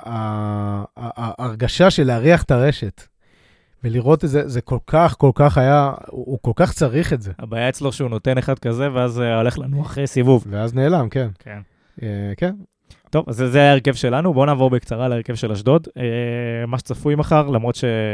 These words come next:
Speaker 2: זה מסומן פה בארבע שלוש שלוש, יפתיע אם הם יעלו למערך הזה ב-, בהינתן איך שהם משחקים מולנו בדרך כלל. אה, ג'ירפי בשער, גם לא שיחק בשבת.
Speaker 1: כן.
Speaker 2: אה, גיל
Speaker 1: ש-
Speaker 2: כהן, כן שיחק, אה, ארוואני,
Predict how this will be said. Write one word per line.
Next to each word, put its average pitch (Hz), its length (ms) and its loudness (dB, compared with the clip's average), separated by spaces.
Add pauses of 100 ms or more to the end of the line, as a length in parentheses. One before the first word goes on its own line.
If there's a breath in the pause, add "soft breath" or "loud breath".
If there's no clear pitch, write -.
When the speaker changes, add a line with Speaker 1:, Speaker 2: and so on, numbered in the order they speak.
(680)
Speaker 2:
זה 113 120 -10
מסומן 110 340 -8
פה 120 100 -6
בארבע 107 340 -2
שלוש 107 280 -8
שלוש, 117 220 -6
יפתיע 123 380 0
אם 113 80 -4
הם 110 120 -6
יעלו 110 260 -2
למערך 107 400 -6
הזה 110 200 -8
ב-, 101 280 -6
בהינתן 104 440 -2 (520 soft breath)
איך 117 100 -8
שהם 120 140 4
משחקים - 360 -2
מולנו 110 280 2
בדרך 110 280 0
כלל. 202 140 2 (480 soft breath)
אה, 117 540 2
ג'ירפי 143 340 4
בשער, 127 360 2 (220)
גם 131 120 -2
לא 127 60 -4
שיחק 120 220 -8
בשבת. 107 480 -6 (260 loud breath)
Speaker 1:
כן. 104 220 -8
Speaker 2:
אה, 113 300 -2
גיל 143 160 0
Speaker 1:
ש- - 40 -6
Speaker 2:
כהן, 135 420 2
כן 123 140 -8
שיחק, 123 400 -6 (240)
אה, 107 300 -4
ארוואני, 127 600 0